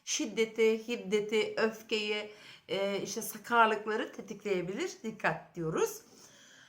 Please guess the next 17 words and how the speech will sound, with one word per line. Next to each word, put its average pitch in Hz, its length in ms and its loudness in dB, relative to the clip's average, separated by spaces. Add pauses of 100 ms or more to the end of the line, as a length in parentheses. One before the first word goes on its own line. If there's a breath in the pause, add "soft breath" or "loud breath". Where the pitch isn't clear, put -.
(180 loud breath)
Ve, 330 100 4
e, 392 360 4 (320)
evet, - 560 2
Aslan 311 440 8
Burcu'na 233 260 -2
geçiyor. 269 380 -2
Saat 277 300 4
yirmi 262 220 -4
birden 254 340 4
sonra 254 400 2
Ay, 240 480 6
yirmi 208 240 -2
bir 220 220 -2
kırk 202 220 -8
üçten 185 320 -2
sonra 226 260 -4
enerjimiz, 185 760 -2